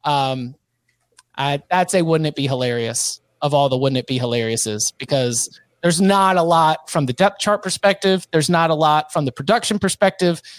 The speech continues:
that would say that Clemson definitely has a leg up in this matchup. But it would be hilarious. We'll say the defense gets it done, causes some Sam Hartman turnovers, because I have as many wins against Clemson as a starting quarterback as Sam Hartman does.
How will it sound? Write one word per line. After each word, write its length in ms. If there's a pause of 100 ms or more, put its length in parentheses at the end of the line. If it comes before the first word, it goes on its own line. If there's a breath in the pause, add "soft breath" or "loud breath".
(280 loud breath)
that 100
would 140
say 160
that 180
Clemson 360
definitely 400
has 180
a 80
leg 240
up 180
in 80
this 180
matchup. 400 (960)
But 120
it 60
would 100
be 80
hilarious. 600 (280)
We'll 80
say 120
the 100
defense 400
gets 200
it 100
done, 280
causes 400
some 200
Sam 300
Hartman 360
turnovers, 560 (280 loud breath)
because 540 (160)
I 280
have 260
as 160
many 240
wins 340
against 360
Clemson 420
as 120
a 40
starting 340
quarterback 480
as 100
Sam 220
Hartman 320
does. 460